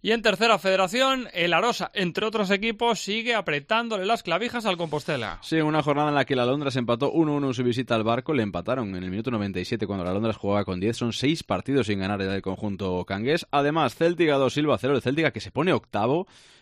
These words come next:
Speaker 2: en el año de su ascenso ante un Silva que acaba de cesar a su entrenador. Además, Juventud de Cambados cero, Gran Peña uno, sigue dos puntos por encima de descenso el equipo de Cambados ante un Gran Peña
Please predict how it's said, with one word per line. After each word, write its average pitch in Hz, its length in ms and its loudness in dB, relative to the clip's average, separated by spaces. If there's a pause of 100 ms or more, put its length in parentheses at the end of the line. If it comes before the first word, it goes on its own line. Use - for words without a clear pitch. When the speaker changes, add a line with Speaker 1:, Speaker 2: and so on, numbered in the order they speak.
Speaker 2:
en 87 100 -10
el 87 100 -4
año 113 160 0
de 104 80 0
su 98 240 -2
ascenso 117 360 -2
ante 110 140 -4
un 95 80 -2
Silva 95 200 -2
que 82 80 -4
acaba 90 180 -2
de 90 80 -2
cesar 87 240 -6
a 85 80 -4
su 90 340 -4
entrenador. 98 400 -2
Además, 151 300 2
Juventud 139 320 0
de 170 80 0
Cambados 151 400 2
cero, 131 340 4
Gran 113 260 -2
Peña 147 280 2
uno, 165 340 -2
sigue 131 420 -6
dos 135 160 -2
puntos 135 220 -4
por 123 140 -4
encima 120 260 -4
de 117 80 0
descenso 113 540 -2
el 107 100 0
equipo 107 240 -4
de 107 80 0
Cambados 113 420 0
ante 113 160 -2
un 123 60 -2
Gran 117 180 0
Peña 143 380 0